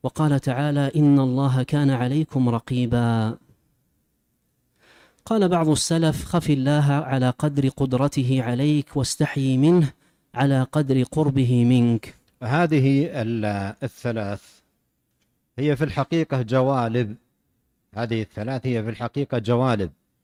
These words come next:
Speaker 2: أي تجلب الحياة للقلب، الحياة من الله. إذا قال القائل:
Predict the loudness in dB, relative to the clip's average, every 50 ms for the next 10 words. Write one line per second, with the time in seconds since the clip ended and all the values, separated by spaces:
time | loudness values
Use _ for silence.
0 | _ _ _ _ _ _ _ _ _ _ -4 -2 -2 0 0 0 0 0 -2 -2
1 | -2 -2 -2 -6 -6 -6 -6 -4 -4 -4 -4 -6 -8 -8 -8 -8 -10 -8 -10 -14
2 | -14 -12 -10 -8 -6 -6 -6 -6 -6 -6 -8 -10 -10 -12 -14 -16 _ _ _ _
3 | _ _ _ _ _ _ -12 -6 -6 -6 -4 -4 -2 -2 -2 -2 -2 -2 -4 -8
4 | -12 _ _ _ _ _ _ _ _ _ _ _ -6 -4 -4 -4 -2 -2 -2 -2
5 | -2 -2 -4 -6 -8